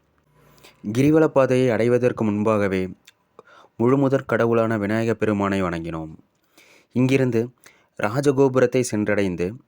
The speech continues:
அங்கிருந்து கிரிவலத்தை துவங்கலாம் என்றெண்ணி நடக்க துவங்கினோம். இங்கு ஒரு கோபுரம் தெரிந்தாலும் இது ராஜகோபுரம் அல்ல. ராஜகோபுரம் கிழக்கு திசையில் இருக்கிறது. இங்கு இருக்கும் ஒரு காவலரிடம் வினவியதற்கு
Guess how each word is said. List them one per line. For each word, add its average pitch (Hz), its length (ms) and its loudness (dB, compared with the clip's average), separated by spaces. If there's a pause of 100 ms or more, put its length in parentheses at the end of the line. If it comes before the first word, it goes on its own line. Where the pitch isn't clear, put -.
அங்கிருந்து 131 520 0
கிரிவலத்தை 113 580 0
துவங்கலாம் 104 400 0
என்றெண்ணி 98 300 -4
நடக்க 98 280 -2
துவங்கினோம். 82 540 -8 (1120)
இங்கு 123 180 2
ஒரு 131 160 4
கோபுரம் 139 480 2
தெரிந்தாலும் 107 480 0 (880)
இது 120 300 2
ராஜகோபுரம் 110 760 0
அல்ல. 80 240 -6 (680)
ராஜகோபுரம் 113 760 0 (100)
கிழக்கு 131 360 -2
திசையில் 117 360 -2
இருக்கிறது. 82 460 -6 (520)
இங்கு 120 240 -2
இருக்கும் 127 300 -2
ஒரு 123 140 0 (100)
காவலரிடம் 127 640 -2
வினவியதற்கு 104 640 -2